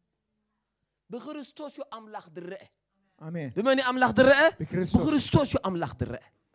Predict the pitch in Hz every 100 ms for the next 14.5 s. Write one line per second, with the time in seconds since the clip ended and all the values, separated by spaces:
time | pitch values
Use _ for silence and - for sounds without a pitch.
0 | _ _ - 240 247 _ _ _ _ _
1 | _ _ _ _ _ _ 240 254 269 339
2 | 302 220 170 - _ _ 190 269 247 220
3 | 208 185 175 143 160 208 _ _ 339 -
4 | 294 240 311 _ 185 - 123 147 _ _
5 | - 190 - 269 277 208 175 147 165 160
6 | 127 113 123 104 _ _ - 190 190 196
7 | 214 220 220 294 _ _ _ 403 320 285
8 | 214 202 170 247 285 320 277 214 175 214
9 | 190 196 185 135 _ _ _ _ 170 220
10 | 254 254 240 233 _ _ 147 180 202 269
11 | 240 233 196 _ - 165 202 240 240 277
12 | 254 202 _ - 254 330 370 349 302 254
13 | 254 262 240 214 - 226 214 226 196 175
14 | 117 _ _ 151